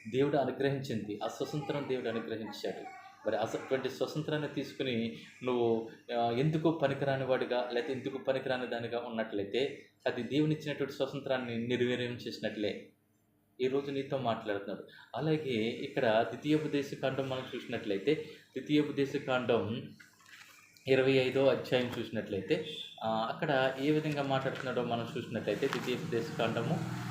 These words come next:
ఆ, ఒకసారి ద్వితీయోపదేశ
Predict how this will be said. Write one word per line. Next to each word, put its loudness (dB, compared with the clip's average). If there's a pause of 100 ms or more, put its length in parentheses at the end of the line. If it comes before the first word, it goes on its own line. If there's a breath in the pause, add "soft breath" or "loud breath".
(220)
ఆ, -2 (720)
ఒకసారి -2 (840)
ద్వితీయోపదేశ -2